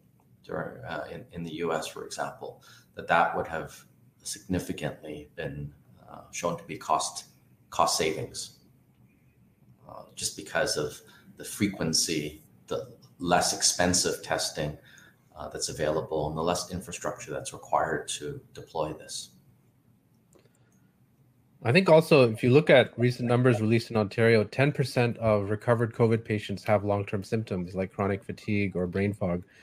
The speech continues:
Speaker 2: Um, if any of you have ever seen someone with chronic fatigue or with these symptoms, like, this is almost always a lifelong condition. Um, so that person, a lot of these people will be disabled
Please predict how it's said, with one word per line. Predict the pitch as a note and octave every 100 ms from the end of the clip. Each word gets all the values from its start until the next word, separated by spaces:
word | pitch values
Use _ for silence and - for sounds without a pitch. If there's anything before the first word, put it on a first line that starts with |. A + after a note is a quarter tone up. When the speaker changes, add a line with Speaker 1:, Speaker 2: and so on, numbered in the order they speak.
| - - _
Speaker 2:
Um, | - G2+ G#2 G2+ F#2+ F#2+ F2+ - -
if | G#2+
any | B2 B2+
of | A#2+
you | A#2
have | G#2+
ever | A2 G#2+
seen | - C3 C3+
someone | B2+ A#2+ A2
with | G2
chronic | A2 G#2 G2
fatigue | G2+ - A#2 A2
or | G2+ G2
with | G2
these | - F#2
symptoms, | B2 B2 A2 G2+
like, | G2 F#2+ -
this | A#2
is | C3
almost | A#2 A2 A2 G#2+ -
always | G2+ G2+ G#2 G2+
a | F#2+
lifelong | F2+ G2+ - G#2 F#2+
condition. | G2 F#2 G#2 - F2 - _ _ _ _ -
Um, | F#2+ F#2 F#2
so | - G2+ F#2+ F#2+ F2
that | A2 A#2
person, | - A#2+ - - -
a |
lot | G#2 A2+
of | B2
these | A#2+
people | C3 B2
will | A2
be | G#2
disabled | G#2 G2+ A2 G#2 G#2